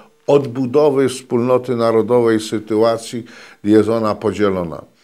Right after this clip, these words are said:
Potrzebny jest ogromny wysiłek w tym kierunku, także ze strony Kościoła. Nie chodzi jednak o to, aby politycy różnych opcji stanęli na jednej trybunie jedenastego listopada i podali sobie ręce,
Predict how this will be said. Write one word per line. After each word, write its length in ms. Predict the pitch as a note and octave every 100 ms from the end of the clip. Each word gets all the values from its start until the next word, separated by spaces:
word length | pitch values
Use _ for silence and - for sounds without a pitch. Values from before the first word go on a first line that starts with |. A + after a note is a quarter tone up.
| - - - -
Potrzebny 640 | C3 C3+ - D#3+ C#3 C#3+ B2+
jest 200 | B2 B2+
ogromny 600 | A2 A#2 B2+ B2 A#2+ A2
wysiłek 560 | A2+ - B2 G#2 F#2
w 40 | -
tym 180 | G2
kierunku, 580 | F#2 G2 G#2 G2 E2 E2+
także 460 | - A2+ A2 G#2+ G2
ze 180 | G2 F#2+
strony 420 | - G#2 G2+ F#2+
Kościoła. 680 | G2+ F#2+ - G2+ F2 D2+ - _ _ _ - - - -
Nie 120 | A2
chodzi 340 | G#2+ F3+ B2+ C3+
jednak 380 | C3 B2 G#2
o 140 | A#2 C3+
to, 240 | C3 G2+
aby 240 | G2 G#2 F#2+
politycy 760 | A2+ G#2+ C3 B2+ A#2+ - G2
różnych 440 | B2+ A2+ A2+ E2+
opcji 340 | G#2+ - - G#2+
stanęli 640 | - G2+ G2+ B2 A#2 A2+
na 160 | G2+ G#2
jednej 300 | A2+ G#2+ G#2
trybunie 460 | F#2 F#2+ G#2 A#2
jedenastego 680 | G#2+ G#2 G2+ F#2+ - A2 G#2
listopada 760 | G#2 G#2 G#2 - G2+ G#2+ A2 G2+
i 60 | G#2+
podali 500 | G#2 G2+ G2+ G2+ F#2
sobie 320 | F#2+ F#2+ F#2+
ręce, 400 | F#2 D#2+ -